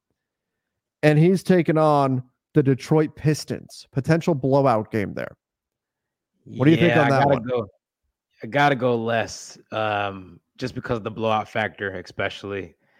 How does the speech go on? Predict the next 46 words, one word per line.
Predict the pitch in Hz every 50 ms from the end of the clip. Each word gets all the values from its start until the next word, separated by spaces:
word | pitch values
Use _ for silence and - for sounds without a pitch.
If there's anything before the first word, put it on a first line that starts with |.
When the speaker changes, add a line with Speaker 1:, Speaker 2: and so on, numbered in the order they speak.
| _ _ _ -
Speaker 2:
Uh, | 95 95 98 98 92
the | 90 -
Pistons, | - 120 113 - - 107 101 101 98
we | 104 110 107
know | 110 110 107
how | 98 101 101
bad | 95 90 107 104 104 101 85
they | 110 104 101
are. | 101 101 101 101 101 92 90 - _ _ _ _ _ _ _ _ _
So | _ - 120 107 104 101 98 95 -
I | 110 117
could | 113 - 104
see | - - 120
the | 110 101 95 - _ _ -
Cavs | - - 107 107 101 101 92
getting | 120 107 107
on | 104 107 107
them | 104 104 104
early, | 104 107 110 107 107 104 101
and | 95
he | 101
doesn't | 107 110 107 101 101
even | 98 95
probably | - - 107 104 101 95
play | - - 110 104 101
in |
the | 95 -
fourth | _ - 101 92 -
quarter. | - - 104 101 95 85 82 -
So. | - - 92 92 87 - _ _ _ _ _ _ _ _ _ _ _ _ _ -
Speaker 1:
All | 120 120 123
right. | 127 123 104 - - _ -
Blowout | 127 120 143 151 165 170 175 170 170 156 -
factor | 165 160 156 147 - 165
coming | - 170 156 151 151 151
into | 143 131
play. | - - 147 139 135 135
We're | 123 139 139
gonna | 135 135 135
go | 127 139 127 123
less | 117 120 127 139 156 180 175 -
than | - 180 165 147
thirty-five | - 160 160 156 147 156 143 143 131
and | 127 127
a | 123
half | 139 151 151 143 -